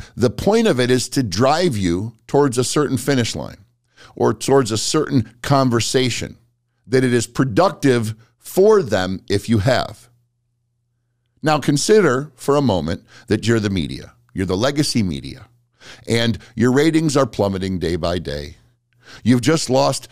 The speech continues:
Tucker Carlson. He's headed over to Twitter. Places like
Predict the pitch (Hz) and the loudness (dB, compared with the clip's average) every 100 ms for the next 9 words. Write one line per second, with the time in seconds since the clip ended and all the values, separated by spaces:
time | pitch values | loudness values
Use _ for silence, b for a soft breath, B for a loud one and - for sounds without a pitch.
0 | b - 143 156 139 117 117 113 - 113 | b -4 0 0 0 2 2 0 -2 -2
1 | 113 104 120 - 113 110 110 104 107 107 | -2 0 -2 0 -2 2 0 0 -4 -4
2 | - 78 80 104 _ B B 170 170 - | -4 -4 -6 -12 _ B B 0 2 2
3 | 151 127 143 | 0 2 0